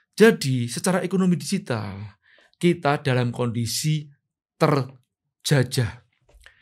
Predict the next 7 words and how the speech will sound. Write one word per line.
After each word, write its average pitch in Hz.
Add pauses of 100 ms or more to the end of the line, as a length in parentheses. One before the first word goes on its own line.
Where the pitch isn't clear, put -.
(300)
Kita 208
nggak 147
punya 151
namanya 156 (380)
kedaulatan. 139 (1400)
Nggak 156
punya 185